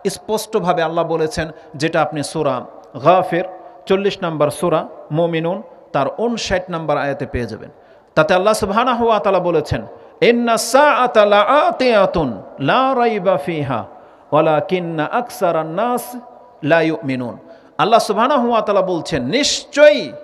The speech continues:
কিয়ামত একটা ক্ষণ, একটা ঘন্টা রয়েছে, যেই সময়টা আসবেই আসবে, লা রাইবা ফিহা,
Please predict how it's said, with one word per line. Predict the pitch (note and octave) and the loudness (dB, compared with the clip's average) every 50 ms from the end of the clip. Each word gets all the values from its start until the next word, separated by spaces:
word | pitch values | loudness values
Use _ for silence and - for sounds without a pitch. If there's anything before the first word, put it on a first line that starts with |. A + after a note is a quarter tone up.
| - - - - - | -20 -18 -16 -10 0
কিয়ামত | F#3+ G#3 G#3+ G#3 G#3 G#3 G3+ F3+ - - - | 2 2 2 2 2 0 -2 -2 -2 -6 -10
একটা | A3 - - E3+ | -8 -6 -6 -6
ক্ষণ, | - - - F3+ F3+ F3+ E3+ D#3 | -6 -4 -2 0 0 0 0 -2
একটা | - - - E3+ C3+ | -6 -6 -4 -4 -4
ঘন্টা | B2 C#3 - F#3 G#3+ G#3 G3+ - G#3+ F#3+ | -4 -4 -4 -4 -4 -4 -2 0 0 2
রয়েছে, | F#3+ F3 D#3 C#3+ - - - C3 G#2+ - - - - - - - | 2 2 0 -2 -2 -4 -8 -10 -10 -10 -16 -20 -20 -20 -20 -16
যেই | C3+ A#2+ G3+ C4 D#4 D#4+ D4 | 2 6 6 8 8 6 2
সময়টা | - - - A3+ A3 A3 A3 A3 G#3 - G#3 F3+ D3+ - - | -2 0 0 0 0 0 0 -2 -2 0 -2 -2 -2 -2 0
আসবেই | G3+ B3 C4+ C4+ - G3 E3+ B3 C#4 D#4 D#4 C#4 | 2 2 2 2 0 -2 0 0 0 0 0 -2
আসবে, | C4+ B3 B3 - F#3 F#3 B3+ C#4+ D4+ D4 - - - - - | -2 -2 -2 -4 -4 -4 -2 -2 -2 -2 -6 -12 -18 -12 -6
লা | C#3 C#3+ F3 B3 D#4 E4+ E4 | 0 4 6 8 8 8 8
রাইবা | E4 D#4+ D#4 C#4 A3+ B3 A#3+ | 6 4 4 2 2 2 2
ফিহা, | - - G#3 F#3+ F3 D3+ D#3 - G#2+ | 2 0 -2 -2 -2 -2 -2 -4 -4